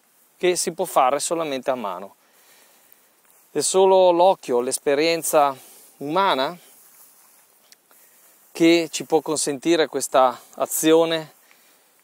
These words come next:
che viene detta di precisione. Questa per noi è la viticoltura di precisione. Collegamenti satellitari per definire magari le condizioni atmosferiche,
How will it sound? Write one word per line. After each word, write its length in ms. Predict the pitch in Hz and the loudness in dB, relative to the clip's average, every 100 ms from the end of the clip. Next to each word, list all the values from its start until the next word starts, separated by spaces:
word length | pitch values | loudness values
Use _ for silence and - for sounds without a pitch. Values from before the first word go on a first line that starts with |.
| _ _ | _ _
che 140 | - 131 | -10 -4
viene 240 | 151 156 | -2 -2
detta 200 | 165 165 | -2 -2
di 120 | 147 | -4
precisione. 800 | 127 151 - 131 123 113 101 104 104 _ | -4 -6 -4 -6 -2 -2 -4 -8 -14 _
Questa 340 | - 202 196 170 | -2 -2 0 -2
per 180 | 143 143 | 0 -4
noi 420 | 165 196 214 185 - | -2 -2 -2 -4 -6
è 100 | 156 | -2
la 100 | 151 | -2
viticoltura 600 | 139 135 143 151 147 139 | -2 -14 -8 -6 -4 -4
di 120 | 131 | -4
precisione. 800 | 120 120 127 110 101 92 95 - _ _ _ _ _ _ _ _ _ _ | -6 -6 -6 -8 -8 -10 -12 -20 _ _ _ _ _ _ _ _ _ _
Collegamenti 640 | - 139 139 131 143 143 135 | -6 -2 0 0 -2 -4 -4
satellitari 840 | - 120 131 127 113 139 139 135 | -6 -4 -6 -6 2 6 6 4
per 180 | 107 120 | -2 -4
definire 720 | 117 - 123 127 131 127 117 - | -4 -6 -6 -2 0 0 -2 -8
magari 600 | 120 117 127 131 123 120 | -8 0 4 4 4 0
le 140 | 117 | -4
condizioni 540 | 120 117 117 - 127 123 | -6 -8 -8 -6 -6 -6
atmosferiche, 880 | 117 110 110 - 160 170 180 196 | -8 -8 -8 -2 0 0 0 -2